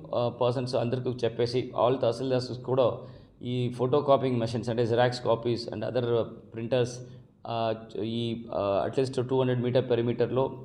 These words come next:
ఎక్కడ ఉండకూడదని గు-, గురించి ఒక వన్ ఫార్టీ ఫోర్ సెక్-, సెక్షన్స్ ప్రమాలికేట్ చేయడం జరుగుతుంది. ఈ సెంటర్స్‌లో ఈ ఫ్లయింగ్ స్క్వాడ్స్‌లో ఉండడానికి కావాల్సిన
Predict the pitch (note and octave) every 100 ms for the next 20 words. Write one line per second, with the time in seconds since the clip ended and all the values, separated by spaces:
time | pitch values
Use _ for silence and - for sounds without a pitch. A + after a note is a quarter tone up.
0 | - A2 C3+ A#2 B2+ B2 A#2+ A#2+ A#2 A#2
1 | A2+ A2 A2+ B2 B2 A2 G#2+ A2+ A#2 A#2
2 | A2+ G#2+ G#2+ - - G#2+ - - A2 A2
3 | G#2 G#2 G#2 G2+ G#2+ G#2 G#2 G2+ - G2
4 | C3+ B2+ - - C3+ B2+ B2 D3 B2+ D3
5 | C#3 A2+ - - - A#2 A#2+ C3 D3 C3
6 | C#3+ C3+ C3+ B2+ B2 B2+ B2+ B2 B2 B2
7 | A#2+ B2 A#2+